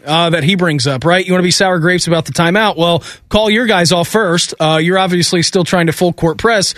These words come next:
So if you want your guys to get live game reps, then I want mine to do the same situation, and I'm gonna call a timeout. Be sour grapes about it you want. I think that's a fantastic point he makes.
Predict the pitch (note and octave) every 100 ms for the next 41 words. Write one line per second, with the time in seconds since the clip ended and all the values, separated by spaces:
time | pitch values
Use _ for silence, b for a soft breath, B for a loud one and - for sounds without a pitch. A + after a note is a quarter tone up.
0 | B B - F3+ F3+ E3 F#3+ A3+ G#3+ G#3
1 | A3 G3+ - F3+ E3+ F3 F3 F3 F3 F3
2 | F3 - F3+ F3+ F3 E3+ F#3 D#3+ D#3+ D3+
3 | F3 D#3+ E3+ D3 F3 G3 E3+ D#3 E3 E3+
4 | D#3+ D#3 E3 D3+ - D3 D3+ F#3 D#3+ D#3+
5 | F3+ D#3 C#3+ D#3 C#3 D#3 C#3+ C#3 F#3 D#3+
6 | D3+ F3+ D#3 C3+ C#3 C3+ - D3+ D#3 C3
7 | - G#2+ A2+ B2+ G#2+ D#2+ -